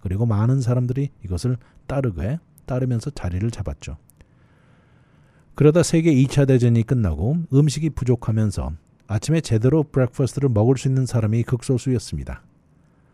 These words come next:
그러면서 하루 세 끼는 중단이 되었고요. 그러다가 천구백오십 년대 들어서 현재 하루 세 끼가 자리 잡았다고 합니다.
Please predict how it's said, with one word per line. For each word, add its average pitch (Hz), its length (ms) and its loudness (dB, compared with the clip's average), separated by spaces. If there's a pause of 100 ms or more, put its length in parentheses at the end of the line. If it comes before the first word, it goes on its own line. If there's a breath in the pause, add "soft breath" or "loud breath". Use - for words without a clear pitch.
(280 soft breath)
그러면서 131 320 2
하루 147 460 0 (220)
세 139 220 2
끼는 131 360 0
중단이 123 420 2
되었고요. 67 500 -8 (560)
그러다가 113 360 -2
천구백오십 147 760 0
년대 151 360 2
들어서 101 460 -2 (380 soft breath)
현재 117 400 0
하루 127 300 -2
세 135 180 -2
끼가 110 340 -6
자리 85 260 -8
잡았다고 90 460 -4
합니다. 85 340 -10